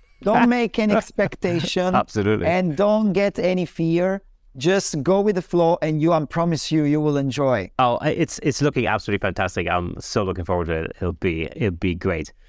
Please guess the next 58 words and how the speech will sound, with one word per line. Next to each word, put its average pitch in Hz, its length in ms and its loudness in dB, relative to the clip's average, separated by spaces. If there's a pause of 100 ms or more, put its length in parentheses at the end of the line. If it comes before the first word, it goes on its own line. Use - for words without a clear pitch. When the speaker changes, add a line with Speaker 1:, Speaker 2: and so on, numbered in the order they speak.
(340)
Speaker 2:
Um, 98 440 -2
uh, 113 60 -2
you 120 120 0
know, 107 80 0
for - 120 -2
all 131 200 2
of 120 120 -2
you 120 120 2
who 107 120 0
are 107 100 2
listening 113 480 -2 (420)
and, 98 400 -2
uh, 107 220 0
and 104 180 -4
watching 104 320 -2
on 101 60 0
YouTube, 120 360 0
you 117 100 2
know, 98 60 2
if 98 220 -4
you, 98 160 -2 (520)
if 127 80 -2
you 123 60 2
wanna 117 120 2
know 127 100 2
what 113 220 -2
we're 127 80 0
talking 120 240 -2
about, 101 340 0 (140)
uh, 101 180 -2
as - 80 -6
far - 80 -6
as 104 80 -4
Norway 113 200 2
is 95 60 -4
concerned, 98 360 -4 (180)
in 117 260 0
particular, 120 440 -2
then, 110 280 0
uh, 98 220 0 (400)
then, 104 260 0
uh, 95 240 0
have 127 220 -4
a - 20 2
look 120 260 0
at 104 420 -4
one 120 160 0
of 104 80 -4
our 92 80 0
previous 117 400 0
episodes, 98 680 -2
uh, 101 180 0
where 92 320 0
Dave 104 240 -4
Williams 101 300 -2
and 104 80 -2
I 90 80 0
discuss, - 640 -4